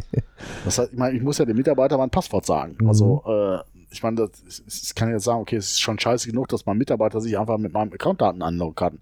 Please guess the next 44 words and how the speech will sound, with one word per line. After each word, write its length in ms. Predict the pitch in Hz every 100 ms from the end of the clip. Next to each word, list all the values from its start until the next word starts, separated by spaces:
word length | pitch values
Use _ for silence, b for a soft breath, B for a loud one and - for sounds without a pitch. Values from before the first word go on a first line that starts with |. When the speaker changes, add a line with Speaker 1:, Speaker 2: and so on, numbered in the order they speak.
| _
Speaker 2:
Mhm. 420 | 110 104 101 110 127 B B B B B B 107
Speaker 1:
Äh, 40 |
weil 480 | 98 95 90 95 98
ich 80 | -
sag, 180 | 98 98
okay, 200 | - 107
das 160 | 98
darf 240 | - 110 -
eigentlich 240 | 113 101
nicht 120 | 95
sein. 360 | 117 117 95 85 -
Speaker 2:
Mhm. 400 | 113 104 104 120 - - _ _ _
Speaker 1:
Der 100 | 92
darf 160 | 92 98
zwar 140 | - 101
in 40 |
meinen 180 | 101 101
Account 340 | - 123 -
gucken 340 | - 107 120 175 B B B B B
und 80 | 82
in 100 | -
alle 180 | 120 170
Accounts, 380 | 101 82 107 -
aber 140 | 98
er 60 | 104
darf 180 | 95 -
sich 160 | 90
nicht, 320 | 127 - - -
also 180 | 104 110
er, 100 | - - -
theoretisch 320 | - 104 110
könnte 220 | - 123 139
er 40 |
sich 160 | 123 127
jetzt, 180 | 113
könnte 200 | - 127
jetzt, 160 | 117 113
sich 120 | 110
jetzt 180 | 113 -
jeder 200 | 123 151
Mitarbeiter 520 | 120 131 113 139 143
abends 240 | 95 131 117
nach 100 | -
Feierabend, 560 | 156 113 82 110 -